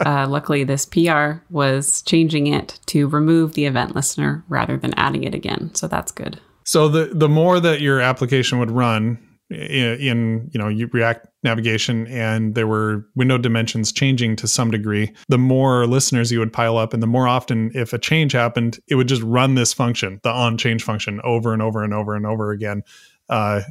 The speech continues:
Speaker 2: you know, maybe who knows how many <laughs> times.
Speaker 1: Which is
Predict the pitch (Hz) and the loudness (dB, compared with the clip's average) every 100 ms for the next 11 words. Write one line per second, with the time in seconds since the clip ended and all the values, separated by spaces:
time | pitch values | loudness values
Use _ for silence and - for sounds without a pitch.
0 | - 80 - - - - 113 98 - 123 | -6 -6 -6 -14 -16 -6 -4 -4 -6 -6
1 | 107 98 - _ - 143 123 117 113 107 | -4 -6 -10 _ 0 2 2 0 0 -2
2 | 104 131 147 170 - - - - - 185 | -2 0 0 0 0 -2 -6 0 4 6
3 | 185 190 185 165 | 4 2 2 2